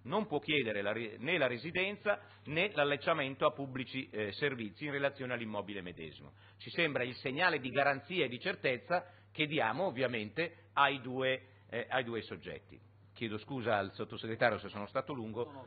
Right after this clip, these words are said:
Speaker 1: ma il
Speaker 2: benissimo,
Speaker 1: lavoro
Speaker 2: credo
Speaker 1: era,
Speaker 2: che
Speaker 1: è stato molto in, eh,
Speaker 2: credo
Speaker 1: credo
Speaker 2: che abbiate
Speaker 1: intenso.
Speaker 2: colto la, l'importanza del provvedimento e la sua rilevanza anche economica per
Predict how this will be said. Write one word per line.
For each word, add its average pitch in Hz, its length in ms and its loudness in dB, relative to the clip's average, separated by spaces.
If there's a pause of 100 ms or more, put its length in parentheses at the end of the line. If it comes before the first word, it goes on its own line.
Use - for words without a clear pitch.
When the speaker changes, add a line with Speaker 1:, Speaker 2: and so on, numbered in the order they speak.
Speaker 1:
ma 131 160 4
il 131 80 2
Speaker 2:
benissimo, 131 100 8
Speaker 1:
lavoro 120 220 8
Speaker 2:
credo 127 140 8
Speaker 1:
era, 123 180 8
Speaker 2:
che 120 360 0
Speaker 1:
è - 40 -2
stato 139 320 2
molto 135 400 0
in, 110 200 0
eh, 92 920 -4
Speaker 2:
credo 127 220 0
Speaker 1:
credo - 20 4
Speaker 2:
che 135 120 2
abbiate 127 260 4
Speaker 1:
intenso. 117 260 0
Speaker 2:
colto 123 380 2
la, 110 300 -2
l'importanza 113 720 0
del 107 120 -4
provvedimento 110 720 -2
e - 20 0
la 104 100 -2
sua 107 420 0
rilevanza 107 640 0
anche 110 240 -4
economica 120 580 0
per 90 140 -8